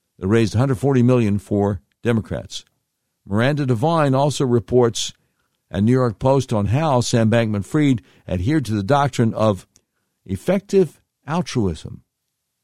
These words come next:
This movement originated out of Oxford, and it's a red herring for the form of socialism that overtook elite plutocrats and technocrats pledged to leftist causes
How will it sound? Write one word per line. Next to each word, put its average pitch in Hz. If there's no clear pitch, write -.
This 156
movement 131
originated 127
out 117
of 104
Oxford, 107
and 110
it's 101
a 104
red 117
herring 120
for -
the 95
form 143
of 101
socialism 110
that 95
overtook 143
elite 120
plutocrats 123
and 101
technocrats 107
pledged 151
to 117
leftist 123
causes 127